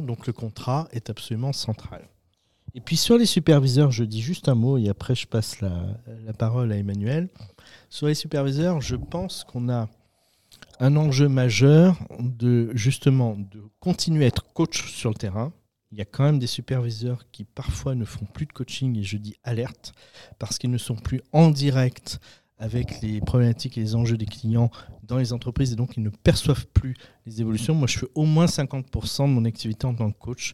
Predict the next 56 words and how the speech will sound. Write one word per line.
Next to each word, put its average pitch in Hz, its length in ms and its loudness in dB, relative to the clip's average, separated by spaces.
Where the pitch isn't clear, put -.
et 113 240 -14
à 101 100 -8
peine 139 360 0
quarante 120 320 0
pour - 180 -8
cent - 160 -8
en 113 40 -8
tant 113 160 -14
que - 60 -16
superviseur, 113 520 -6
et 120 40 -8
puis - 140 -14
j'enseigne 98 420 -8
aussi. - 220 -18
Mais 104 80 -14
voilà. 104 280 -4
Donc 123 220 -8
je - 60 -8
pense 170 200 4
que - 100 0
c'est 127 140 2
important 151 420 -2
qu'on 120 140 -2
continue 120 500 -2
à 139 40 2
être 110 220 -2
sur 117 180 0
le 113 60 2
terrain 120 320 0
et 120 100 2
à 101 60 2
voir 120 180 2
les 110 180 0
évolutions, 104 340 -4
les 110 100 0
vivre 117 260 -2
en 117 40 -2
direct. 95 440 -10
La 101 100 -10
complexité 123 600 -4
s'accroît, 131 420 -8
c'est - 120 -10
important 110 320 -8
qu'on 117 140 -6
les 107 80 -2
vive. 95 180 -6
Et 131 80 -8
donc 170 260 -2
le 143 60 2
superviseur 143 760 6
doit 131 240 6
aussi - 420 2
être - 300 0
en 120 40 0
capacité 156 560 -4
d'accompagner 135 760 -2